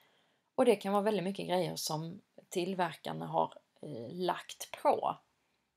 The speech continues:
eh, bara för att det ska skiljas. Eh,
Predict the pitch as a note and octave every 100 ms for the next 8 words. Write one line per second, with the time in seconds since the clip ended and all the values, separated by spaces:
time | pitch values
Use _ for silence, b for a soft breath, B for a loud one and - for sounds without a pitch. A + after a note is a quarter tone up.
0 | _ - E2+ F3+ E3+ F3 G#3+ A3+ - -
1 | F3+ C#3+ - - - D#3 - - - C#4
2 | B3+ - - - _ _ _ _ _ _
3 | _ _ _ - -